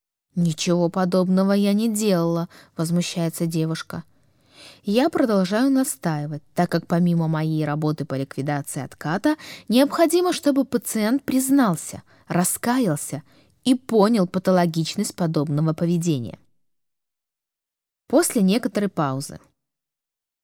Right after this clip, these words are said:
«Ну, однажды я книжку по магии купила и сделала пару ритуалов. Неужели вы хотите сказать, что это работает? Ерунда какая-то». Работает.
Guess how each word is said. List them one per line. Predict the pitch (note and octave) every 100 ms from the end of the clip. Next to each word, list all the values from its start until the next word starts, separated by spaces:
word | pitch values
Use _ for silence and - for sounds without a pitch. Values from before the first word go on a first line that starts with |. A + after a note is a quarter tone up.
| -
«Ну, | G3 G#3+ A#3+ G#3+ E3+ D#3+ -
однажды | F3 F3 E3+ F3 E3+
я | E3
книжку | D#3 A3+ C#4+ - G3+ _ _
по | F3+
магии | F#3 D#3 C#3+ C#3+
купила | - E3 - D3+ C#3+ C3+
и | - -
сделала | D3+ D3+ G#3 C4 A#3 E3+ _
пару | - D#3+ D3
ритуалов. | C#3 D3 F3 E3 C#3+ D3 - _ _ _ _ _ _ -
Неужели | E3 C#3 - E3 G#3 B3
вы | F#3
хотите | - D#3+ F3+ -
сказать, | F#3 - D#3+ F3
что | - - D#3+
это | D#3 -
работает? | E3+ F3+ G3 A3 E3+ D#3+ D3+ _ _ _ _ _
Ерунда | - F3 D#3+ D#3 D3 D#3+
какая-то». | - C#3+ - C#3 - - _ _ _ _ _ _ _ _ _ _ _ -
Работает. | G3 B3 D#4+ F#4 G3 D3+ D3+